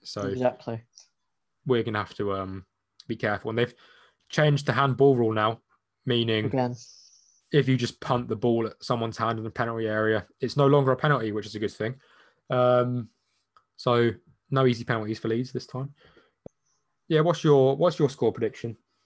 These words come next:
Speaker 2: I'm going two nil West Ham.
Speaker 1: Two nil West Ham. I'm going three one West Ham.
Speaker 2: Yep.
Speaker 1: And I'm gonna say Antonio double with Benrahma getting his third. I just,
Speaker 2: Mm, yeah,
Speaker 1: for some
Speaker 2: I can
Speaker 1: reason,
Speaker 2: see
Speaker 1: feel
Speaker 2: that.
Speaker 1: like,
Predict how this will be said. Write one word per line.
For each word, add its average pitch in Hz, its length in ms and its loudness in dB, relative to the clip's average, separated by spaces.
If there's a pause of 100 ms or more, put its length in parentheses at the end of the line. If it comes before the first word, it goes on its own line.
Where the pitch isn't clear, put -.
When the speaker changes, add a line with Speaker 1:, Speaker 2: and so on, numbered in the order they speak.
(840)
Speaker 2:
I'm 156 160 4
going 147 420 4
two 151 280 2
nil 139 220 0
West 127 200 -6
Ham. 127 160 -8 (720)
Speaker 1:
Two 135 200 2
nil 131 160 0
West - 180 -6
Ham. 135 280 -2
I'm 131 200 0
going 120 300 0
three 117 760 -4
one 107 280 -4
West 95 260 -14
Ham. 98 200 -14 (1080)
Speaker 2:
Yep. 208 360 -6
Speaker 1:
And 117 120 -2
I'm 113 140 0
gonna 110 160 -2
say 117 260 -2
Antonio 120 560 0
double 110 420 0 (600)
with 104 120 -6
Benrahma 104 420 -4
getting 98 180 -6
his 95 120 -14
third. 95 320 -8 (1600)
I 233 140 4
just, 123 160 0
Speaker 2:
Mm, 254 100 2
yeah, 285 80 4
Speaker 1:
for 269 40 4
some 233 80 6
Speaker 2:
I 233 40 4
can - 60 0
Speaker 1:
reason, 101 200 -2
Speaker 2:
see 143 80 -2
Speaker 1:
feel 110 140 -2
Speaker 2:
that. 104 40 0
Speaker 1:
like, 104 140 -4